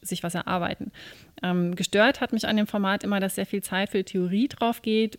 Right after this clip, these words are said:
und dass die Studierenden nicht vorbereitet sind, wenn sie wissen, man erzählt ihnen am Anfang eh noch mal was Wichtiges.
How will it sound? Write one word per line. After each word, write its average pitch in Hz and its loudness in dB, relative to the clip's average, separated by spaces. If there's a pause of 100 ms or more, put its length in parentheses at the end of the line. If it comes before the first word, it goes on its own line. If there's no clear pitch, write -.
und 262 8
dass 233 0
die 220 -4
Studierenden 208 2
nicht 202 0
vorbereitet 202 -2
sind, 196 -4
wenn 180 -2
sie 180 -2
wissen, 190 0
man 185 -2
erzählt - -2
ihnen 180 0
am 175 -2
Anfang 180 -2
eh 190 2
noch 202 2
mal 160 -2
was - -10
Wichtiges. - -8